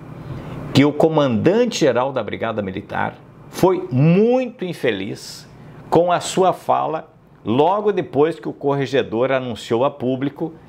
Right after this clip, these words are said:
que não houve racismo, que não houve discriminação durante a abordagem feita ao Everton. O comandante-geral, nesse caso,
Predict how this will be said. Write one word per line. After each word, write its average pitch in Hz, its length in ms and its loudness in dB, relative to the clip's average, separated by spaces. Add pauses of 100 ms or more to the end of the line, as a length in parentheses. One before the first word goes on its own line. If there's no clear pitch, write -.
(220)
que 160 120 4
não 175 260 2
houve 180 320 2
racismo, 135 720 -4
que 139 120 -2
não 147 240 2
houve 175 220 2
discriminação 127 1080 -4 (300)
durante 131 500 2
a 139 40 0
abordagem 113 640 -2
feita 110 580 -4 (220)
ao 101 260 2
Everton. - 480 -6 (240)
O 139 80 4
comandante-geral, 151 1200 2 (1000)
nesse 196 420 2
caso, 123 520 -6